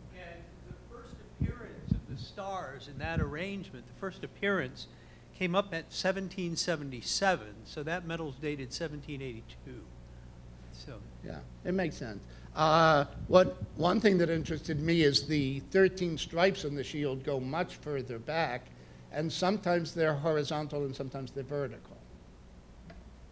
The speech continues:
Speaker 2: But the thirteen stripes always indicates the thirteen colonies, but it didn't become colony thirteen until fairly soon before the revolution, right?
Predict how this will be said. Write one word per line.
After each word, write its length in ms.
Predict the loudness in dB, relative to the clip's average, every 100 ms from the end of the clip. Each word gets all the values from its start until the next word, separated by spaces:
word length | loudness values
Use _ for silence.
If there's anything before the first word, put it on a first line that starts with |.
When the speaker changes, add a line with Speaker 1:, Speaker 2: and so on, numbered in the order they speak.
| -18 -18 -20 0
Speaker 2:
But 300 | 4 4 4
the 80 | -2
thirteen 440 | 2 0 0 -2
stripes 520 | -6 -2 0 0 -2 -2
always 480 | -4 -2 -4 -6 -8
indicates 600 | -8 -8 -8 -8 -10 -12 -16 -12
the 80 | -8
thirteen 480 | -6 -6 -6 -8 -8 -6
colonies, 640 | -2 -2 -2 -6 -8 -10 -14 -16 -18 -18 -6
but 140 | 0 0
it 100 | 0 -6 -12 -4
didn't 240 | -2 -2
become 640 | -4 -6 -2 0 0 -4 -10 -8
colony 640 | -4 -2 -4 -4 -6 -6 -10 -16 -6
thirteen 680 | -4 -4 -4 -6 -6 -8 -10 -16 -16 -8
until 320 | -6 -4 -4
fairly 420 | -2 -2 0 -2
soon 180 | -4 -6
before 300 | -6 -8 -10
the 100 | -10
revolution, 640 | -10 -10 -8 -6 -6 -10 -18 -18 -16
right? 280 | -12 -10